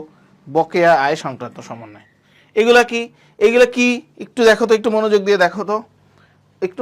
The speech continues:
মনোযোগ দিয়ে দেখো তো, একটু মনোযোগ দিয়ে দেখো তো। বলতেছে, এই যে আয়, আয় যদি বকেয়া থাকে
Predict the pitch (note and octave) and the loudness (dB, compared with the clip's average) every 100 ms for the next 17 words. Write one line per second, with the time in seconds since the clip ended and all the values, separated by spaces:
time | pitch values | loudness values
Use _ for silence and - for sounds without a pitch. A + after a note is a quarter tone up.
0 | A3+ G3+ F#3 F3 F#3 D#3+ D#3 F3+ B3+ - | -4 -4 -4 -6 -4 -4 -6 -10 -10 -12
1 | _ _ _ _ _ _ _ _ _ _ | _ _ _ _ _ _ _ _ _ _
2 | _ _ _ _ _ _ _ _ _ _ | _ _ _ _ _ _ _ _ _ _
3 | _ _ _ _ _ _ _ _ _ _ | _ _ _ _ _ _ _ _ _ _
4 | _ _ _ _ _ A#3+ A#3 B3+ G#3 F#3+ | _ _ _ _ _ -12 -6 -4 -2 -4
5 | E3+ E3+ D3 E3+ E3+ F#4 _ _ _ _ | -2 -4 -4 -8 -16 -18 _ _ _ _
6 | - A3+ E4 - A3 C#3+ C#3 _ _ _ | 0 2 2 2 0 0 -4 _ _ _
7 | _ _ _ _ D4 D#4 C#4 C#4 - G#3+ | _ _ _ _ -4 -2 -2 -2 0 2
8 | D#3+ G#2 - - _ _ _ _ _ _ | 2 -2 -10 -20 _ _ _ _ _ _
9 | _ _ _ - F#3 A#3+ D#4 C#4 C#4+ C4+ | _ _ _ -4 0 4 4 2 -2 -2
10 | F#3+ F#3 F#3 F#3 A3+ C#4 C#4 E3 C3 | 0 -2 -2 0 2 0 -4 -8 -10